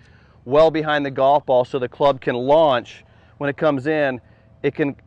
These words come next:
start moving up and launch the golf ball off the tee. So I'm basically, with the wood,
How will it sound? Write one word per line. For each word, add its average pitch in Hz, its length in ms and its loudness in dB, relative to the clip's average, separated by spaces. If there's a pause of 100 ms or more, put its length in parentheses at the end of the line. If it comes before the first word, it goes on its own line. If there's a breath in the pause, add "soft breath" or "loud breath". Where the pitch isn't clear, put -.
start 151 280 0
moving 151 300 -2
up 151 200 0
and 135 100 -4
launch 139 340 0
the 143 80 -8
golf 135 300 2
ball 131 160 2
off 123 140 2
the 113 80 -12
tee. 113 340 -8
So 147 340 -2 (480 soft breath)
I'm 143 200 -2
basically, 160 520 -2
with 143 180 -4
the 139 120 -6
wood, 135 480 -2